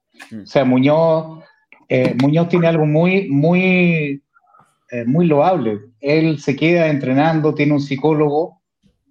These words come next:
Speaker 2: eh, aparte, él se queda entrenando. Es un jugador que, em, ama al Audax,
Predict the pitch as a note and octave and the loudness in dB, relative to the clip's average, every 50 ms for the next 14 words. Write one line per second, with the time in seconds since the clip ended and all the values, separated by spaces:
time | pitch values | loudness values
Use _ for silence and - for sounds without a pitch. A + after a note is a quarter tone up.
0 | _ _ _ _ _ - B2 A#2+ A#2 A#2+ A#2 A#2 A#2 A#2 D3+ D#3+ D3+ D3 - - | _ _ _ _ _ -6 -4 -2 -2 -2 -2 -4 -2 0 0 0 0 -2 -6 -4
1 | - C#3+ C#3+ C#3+ D3 C#3 C3+ - D3 B2+ C#3 D3 C#3+ C#3 C3 - B2+ B2 B2+ C#3+ | -4 -4 -2 -2 -2 -4 -4 -4 -6 -2 0 0 0 0 -2 -2 -2 0 0 2
2 | D3 C#3 B2+ A#2+ C3 D#3 F3 - - - _ _ _ _ _ _ _ _ B2 A#2+ | 2 2 0 0 -2 -2 -4 -8 -16 -20 _ _ _ _ _ _ _ _ -10 -6
3 | - D3+ C3+ C#3+ C#3+ C#3+ C#3 C3+ C#3 D3 D3+ D3+ - - - D3+ D3 D3 D3 C#3+ | -6 -6 -4 -2 0 2 2 2 2 2 0 0 -2 -4 -2 0 2 2 2 2
4 | C#3 C3+ C3+ C3+ - B2 B2 B2 A#2+ A#2+ A#2 A#2 A2+ A2 A2 A2 - - _ _ | 2 0 0 -4 -4 -4 -4 -2 -2 -2 -2 -2 -4 -4 -6 -10 -14 -20 _ _
5 | _ _ _ _ _ - C#3+ D#3 D#3+ D#3 D#3 D3+ D#3+ D#3+ D#3 C#3 A#2 B2 B2+ C#3 | _ _ _ _ _ -2 0 0 2 0 2 2 2 0 0 0 0 0 0 -2
6 | C#3+ - - - _ _ | -2 -6 -16 -20 _ _